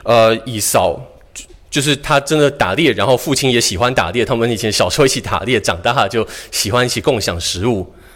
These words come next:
有可能这样。或者是雅各常常家里，常常跟母亲在一起，所以母亲就跟他比较要好。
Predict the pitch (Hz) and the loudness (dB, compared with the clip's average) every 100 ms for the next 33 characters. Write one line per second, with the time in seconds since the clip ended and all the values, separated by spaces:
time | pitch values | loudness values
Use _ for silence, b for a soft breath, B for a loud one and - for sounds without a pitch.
0 | b 104 104 98 95 98 113 82 b b | b -4 -2 -2 -2 0 0 -2 b b
1 | b b - 196 147 127 160 143 131 - | b b -2 2 2 0 0 0 -2 -8
2 | - - - - - 117 98 185 139 123 | -20 -20 -20 -20 -4 -2 2 2 2 0
3 | 139 156 170 165 147 85 - - - 110 | 0 0 2 4 2 -4 -16 -18 -4 0
4 | 123 135 95 120 120 147 123 - 85 - | 2 0 0 -2 2 2 0 -4 -8 -6
5 | 123 87 120 120 123 123 127 117 98 107 | -4 -4 -2 -2 0 0 0 -2 0 0
6 | 95 - - | 0 -2 -10